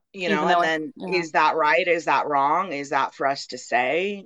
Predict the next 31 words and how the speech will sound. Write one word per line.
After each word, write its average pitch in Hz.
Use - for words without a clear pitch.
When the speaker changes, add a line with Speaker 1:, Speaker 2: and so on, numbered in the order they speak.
Speaker 1:
You 170
know, 143
these 175
are 185
all 202
important 185
themes 175
and 160
ideas 156
to 156
explore -
intrapersonally. 165
Speaker 2:
Can 208
you 214
self-exploit? 202
Can 180
it 165
by 180
definition 170
be 160
exploitation 165
if 143
you're 165
doing 160
it 151
of 165
yourself, 160
I 147
wonder? 185
Speaker 1:
Yeah. 156
Speaker 2:
Um, 190